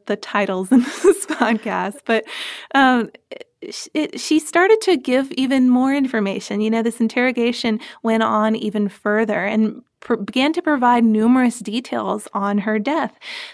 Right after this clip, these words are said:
The type of poison that had been given her, it was arsenic. How it was administered, through a drink called Pearl. How many hours it took, two to three hours.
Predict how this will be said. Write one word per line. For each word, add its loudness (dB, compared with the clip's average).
The 2
type -4
of -4
poison 0
that 2
had -2
been 2
given 0
her, 2
it -4
was -6
arsenic. -4
How 2
it 0
was 0
administered, -2
through -2
a -4
drink -8
called -8
Pearl. -8
How 0
many 4
hours 2
it -2
took, -4
two -2
to -4
three -6
hours. -10